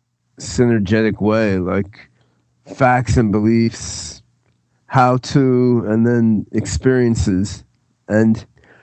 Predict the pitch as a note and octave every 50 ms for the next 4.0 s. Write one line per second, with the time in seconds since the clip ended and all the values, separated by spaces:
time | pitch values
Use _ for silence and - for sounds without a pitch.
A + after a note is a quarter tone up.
0 | _ _ _ _ _ - C3 D3 D3+ D3 C#3 B2+ A#2+ B2+ C3+ C#3 C#3+ B2 C3 C3+
1 | B2+ - - B2 G#2 A2+ A#2 A#2+ B2 B2 A2+ A2 G#2+ G#2+ G#2 G#2 G2+ - - G#2
2 | G#2 G#2+ A2 A2+ A2+ G#2 G2+ A2 A2 A2 G2+ F#2+ F#2+ F#2 - G2 G#2 A2 A2 A2
3 | A2 A2+ A2+ - - - B2 A#2+ - A2 G#2 G2 C#3 C#3 A#2+ A#2 A2+ - -